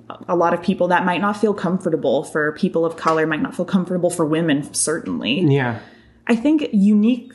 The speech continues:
Speaker 1: to fishing, sometimes people feel like,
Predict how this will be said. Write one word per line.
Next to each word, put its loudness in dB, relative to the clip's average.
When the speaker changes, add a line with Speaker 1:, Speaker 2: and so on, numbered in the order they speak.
Speaker 1:
to 0
fishing, -2
sometimes 0
people 0
feel -2
like, -2